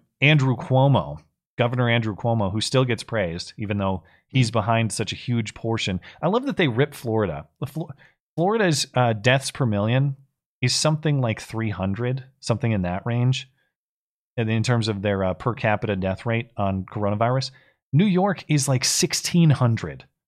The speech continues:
per million. In other words, as a, as, on a per capita basis, New York has had five times plus the coronavirus deaths that Florida has, but Andrew Cuomo gets a love fest. Ron DeSantis gets villainized. Florida's the hot spot. Florida's doing it wrong.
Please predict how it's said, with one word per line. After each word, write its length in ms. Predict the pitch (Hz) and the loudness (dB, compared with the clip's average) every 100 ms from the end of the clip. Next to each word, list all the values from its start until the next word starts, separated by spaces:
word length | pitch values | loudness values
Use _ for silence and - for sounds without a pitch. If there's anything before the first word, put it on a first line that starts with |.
| _ | _
per 80 | 120 | -2
million. 340 | 110 101 85 78 | 0 0 0 0
In 120 | 123 | 2
other 180 | 156 170 | 4 2
words, 340 | 139 120 - - _ - | 2 0 -2 -10 _ -2
as 140 | 123 | 0
a, 180 | 131 120 _ _ - | 0 -2 _ _ -6
as, 120 | 117 | -4
on 120 | 131 | 0
a 60 | 120 | 0
per 200 | - 190 | 0 -4
capita 380 | - 160 156 117 | -2 -2 0 0
basis, 460 | 120 127 107 - - - | 0 0 -2 -4 -8 -4
New 100 | 131 | 2
York 260 | 139 135 143 | 4 4 0
has 120 | - 120 | -2 -2
had 220 | 123 110 | -2 -4
five 580 | - 131 143 160 151 135 | -6 -4 0 2 0 -2
times 720 | - 139 135 107 67 - - _ _ _ _ _ _ _ _ _ | 0 4 4 2 -2 -8 -10 _ _ _ _ _ _ _ _ _
plus 520 | - 123 110 - - - _ | -4 0 0 0 -4 -6 _
the 120 | 117 | -4
coronavirus 720 | - 117 120 113 95 87 87 | -2 0 2 2 2 0 -4
deaths 260 | - 87 - | -4 -4 -4
that 160 | 110 - | -8 -6
Florida 320 | 156 160 113 | -4 -2 0
has, 280 | 92 92 92 | -2 -6 -4
but 160 | 110 - _ _ | -8 -8 _ _
Andrew 200 | 123 117 | -2 -2
Cuomo 360 | 113 139 127 120 | -2 0 2 2
gets 160 | 107 110 | 0 -2
a 40 | |
love 240 | 113 127 | 0 0
fest. 380 | 117 120 113 - | 2 0 0 -4
Ron 180 | 117 104 | -4 -4
DeSantis 500 | 95 - 117 107 98 | -4 -4 -2 -4 -8
gets 220 | 95 87 | -10 -10
villainized. 560 | - 139 131 123 117 - - - _ | -2 0 2 0 -2 -6 -18 -20 _
Florida's 360 | 117 117 107 95 | 0 2 2 0
the 80 | |
hot 260 | 92 131 131 | 0 0 0
spot. 420 | - 120 117 110 | 0 2 2 0
Florida's 320 | 110 98 92 | -4 -4 -4
doing 200 | - 92 | -4 -4
it 140 | 87 80 | -4 -2
wrong. 360 | 120 120 117 | 0 2 2